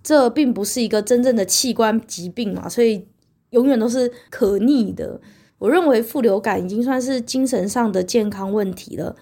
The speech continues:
因为其实过度消费和资本主义的这种，这个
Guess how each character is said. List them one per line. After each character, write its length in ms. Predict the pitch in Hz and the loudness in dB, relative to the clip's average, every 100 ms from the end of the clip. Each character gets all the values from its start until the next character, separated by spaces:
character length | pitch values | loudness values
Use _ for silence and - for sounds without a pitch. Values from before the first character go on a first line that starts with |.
| _ - | _ -2
因 120 | 269 | 2
为 360 | 311 311 294 294 _ _ | 6 6 2 -2 _ _
其 160 | - 269 | -8 -4
实 80 | 294 | -2
过 240 | - 269 | 2 2
度 160 | 254 247 | 2 0
消 240 | 247 226 | 2 0
费 180 | 233 240 | 2 0
和 220 | 247 240 | 0 0
资 160 | 233 240 | -2 -4
本 180 | 220 | -2
主 200 | 208 185 | -2 -4
义 160 | 202 214 | -4 0
的 120 | 190 | 0
这 120 | 185 | 0
种， 260 | 226 185 - - _ - | -2 -2 -6 -14 _ -4
这 300 | 277 269 | 2 4
个 80 | 196 | 2